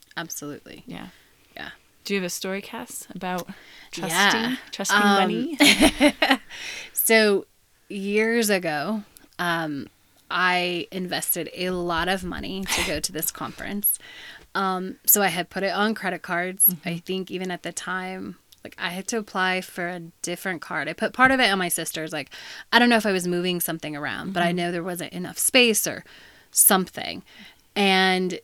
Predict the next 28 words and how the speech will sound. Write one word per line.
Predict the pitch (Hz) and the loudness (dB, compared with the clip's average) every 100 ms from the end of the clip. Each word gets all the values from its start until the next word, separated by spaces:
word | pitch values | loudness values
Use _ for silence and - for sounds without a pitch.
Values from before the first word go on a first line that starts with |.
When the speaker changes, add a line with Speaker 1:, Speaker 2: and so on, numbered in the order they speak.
| _ | _
Speaker 1:
so | - - 185 | -2 0 2
she | - 190 | 2 2
let, | 180 170 - | 0 -2 -4
lent | - 202 165 | -2 0 2
me | 202 | 2
some | 180 190 | 2 2
space | - 190 175 160 | 0 0 0 0
for, | - 170 | 0 -2
like, | 160 | -2
a | 170 | -2
month | 170 165 165 | -4 -4 -4
on | 143 | -4
hers. | 160 165 131 151 - | -4 -4 -4 -6 -6
And | 151 | -8
then | 139 | -8
I, | 139 139 - | -8 -10 -12
you | 269 | -10
know, | 170 | -8
of | 156 - | -10 -12
course, | - - - | -10 -8 -8
paid | - 185 | -8 -8
it | 208 | -4
back, | 139 - | -6 -6
took | - - | -8 -6
it | |
over, | 170 160 147 | -6 -6 -6
whatever. | 170 180 170 151 - - - - - | -2 -2 -2 -8 -12 -20 -18 -20 -2
But | 208 196 185 | 6 8 8